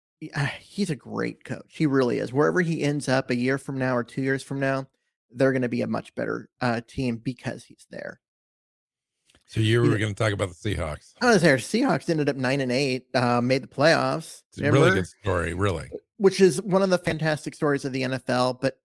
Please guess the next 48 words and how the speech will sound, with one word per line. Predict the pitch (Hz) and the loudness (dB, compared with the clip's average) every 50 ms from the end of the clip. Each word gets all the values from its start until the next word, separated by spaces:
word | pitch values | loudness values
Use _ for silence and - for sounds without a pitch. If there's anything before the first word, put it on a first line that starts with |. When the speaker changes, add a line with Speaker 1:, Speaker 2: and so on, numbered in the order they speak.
| _ - | _ -4
Speaker 1:
people | 170 170 - 175 | -2 -2 0 2
listening | 160 165 160 156 - 143 143 139 139 131 | 2 2 2 0 -2 -4 -4 -4 -2 -2
to | 127 | 0
this | 123 131 127 - | 2 0 0 0
have | - 123 - | -4 -6 -4
heard | 147 135 127 120 123 | -4 -4 -4 -4 -4
you | 151 156 147 | -2 -2 0
and | 131 131 | 2 2
I | 131 131 | 0 0
talk | - - 131 127 120 - | 0 0 -2 -2 -2 -2
about | 131 120 123 123 123 127 | -2 0 2 2 2 2
it | 123 - | 0 -4
constantly, | - - 123 127 123 - - 135 123 - 123 123 123 120 _ - - - _ _ _ - | -6 -6 -4 -4 -4 -6 -8 -10 -8 -6 -4 -6 -6 -6 _ -16 -20 -20 _ _ _ -2
uh, | 127 127 127 123 | 0 2 2 2
because | 123 156 165 175 190 165 | 2 2 2 2 2 2
this | 160 185 185 190 | 0 -2 -2 -2
was | 196 175 | -4 -4
a | 185 185 | -4 -4
team | - - 180 170 170 165 156 | -2 -2 -2 0 0 2 2
that | 147 135 131 - _ _ _ _ _ _ _ _ _ _ _ - | 2 2 2 0 _ _ _ _ _ _ _ _ _ _ _ -2
you | 143 165 185 | 2 4 6
and | 185 180 | 6 6
I | 175 165 | 6 4
both | 160 160 151 - - | 4 2 -2 -2 0
get, | 175 - - - | 0 0 0 0
picked | 165 165 - - | -2 -2 0 0
them | 160 156 156 147 | 0 0 0 0
to | 135 139 143 151 - | 0 -2 -2 -2 -2
get | - 151 - - | -2 -4 -4 -2
five | - 143 135 131 139 143 131 | 0 2 4 4 4 2 0
wins, | 131 135 135 139 143 143 139 139 139 143 - - _ _ _ _ _ _ _ _ - | 0 0 2 2 2 0 0 -4 -6 -12 -16 -20 _ _ _ _ _ _ _ _ -8
we | 120 120 147 160 180 | -2 0 2 2 4
were | 190 185 175 170 165 156 - _ - | 4 6 6 6 6 4 2 _ -2
on | - 139 139 143 | 0 0 2 2
the | 143 135 - | 0 0 0
optimistic | - 127 135 135 - - 147 135 131 139 139 - - - 165 165 - | 2 2 2 0 0 -4 -4 -4 -2 -2 -4 -4 -4 -6 -6 -6 -6
side. | - - 170 156 160 160 160 160 147 | -4 0 0 2 2 2 2 0 0
If | 147 - | -4 -4
you | 147 147 | -4 -2
look | 139 147 143 - 156 | 0 -2 0 0 0
at | 143 - - - | -2 -2 -2 -2
around | 139 131 131 135 135 143 143 139 | 0 2 2 2 2 2 0 0
the, | 131 131 131 - _ _ - | 0 0 0 -2 _ _ -4
around | 135 123 123 131 135 135 | -2 0 0 2 0 0
the | 131 127 | -2 -4
country | - 147 143 139 - - 147 143 139 135 | -2 -2 -4 -4 -4 -2 -2 0 0 0
and, | 127 131 127 - | -2 -4 -6 -6
and, | 139 131 127 123 123 123 | -6 -4 -2 -2 -4 -4